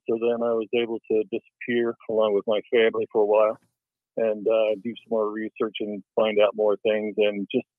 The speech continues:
learning all the things that we learned tonight, watching your program, is just so informational. Really appreciate what y'all are doing and the time that you're spending doing it. And, uh, it's made a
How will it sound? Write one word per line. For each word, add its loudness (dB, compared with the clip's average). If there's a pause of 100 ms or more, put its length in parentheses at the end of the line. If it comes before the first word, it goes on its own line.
learning 4
all 6
the -4
things -2
that -4
we -4
learned -2
tonight, -2 (160)
watching -2
your -4
program, -2
is -18
just -8
so 2
informational. -4 (420)
Really 2
appreciate -2
what 0
y'all 4
are -6
doing 0
and -8
the -10 (100)
time 0
that -6
you're -16 (100)
spending -2
doing 0
it. -6 (540)
And, 0
uh, 4 (100)
it's -12
made 0
a -6